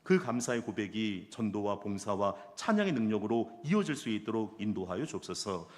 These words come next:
또한 오늘 우리 마음에 심어진 감사의 씨앗이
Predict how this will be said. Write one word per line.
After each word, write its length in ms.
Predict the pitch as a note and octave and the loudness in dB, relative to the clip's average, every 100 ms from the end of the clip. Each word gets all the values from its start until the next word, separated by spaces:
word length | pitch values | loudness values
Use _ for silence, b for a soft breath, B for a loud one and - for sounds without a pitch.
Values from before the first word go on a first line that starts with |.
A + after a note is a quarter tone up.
| B B - | B B 2
또한 160 | D#3 C3 | 4 6
오늘 440 | A#2+ A#2 A2+ G#2 | 4 4 2 0
우리 180 | C3 C3+ | 0 0
마음에 380 | A#2+ G#2+ G#2+ G#2 | 2 4 2 0
심어진 600 | - G#2+ F#2+ A2 G2+ E2+ - | 0 0 0 0 0 -2 -6
감사의 420 | - G#2 G#2 G#2+ | -4 -2 -2 -4
씨앗이 480 | - G2 F#2 A2 | -2 -4 -2 -2